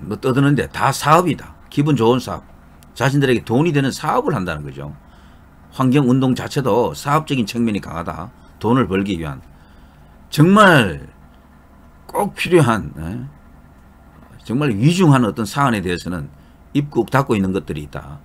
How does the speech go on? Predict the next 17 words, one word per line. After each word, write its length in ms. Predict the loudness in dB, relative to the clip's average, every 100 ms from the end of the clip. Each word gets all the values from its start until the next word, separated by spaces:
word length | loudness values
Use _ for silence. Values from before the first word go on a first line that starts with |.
| -20 -20 -20 -20 -20 -20 -20 -20 -20 -20 -20 -20 -20 -20 -20
상업업은 800 | -12 -2 2 4 4 4 4 4 2
이미 280 | 0 0
되돌릴 440 | -2 2 4 6 4
수 140 | 4
없을 220 | -2 -2
만큼 360 | -2 -2 -4 -6
거대해졌습니다. 880 | 0 4 6 6 4 -2 -10 -12 -10
우리나라도 520 | -4 0 2 2 2
이 220 | 2 2 2
업 160 | 0 -2
규모가 260 | -4 -4 -4
굉장히 280 | -4 -4
큰 220 | -6 -8 -6
나라죠. 380 | -4 -6 -12 -20 -20 -20 -20 -20 -20 -20 -20 -20 -16
어, 300 | -12 -10 -10 2
전 160 | 4
세계적으로 680 | 4 4 2 0 -2 -4 -8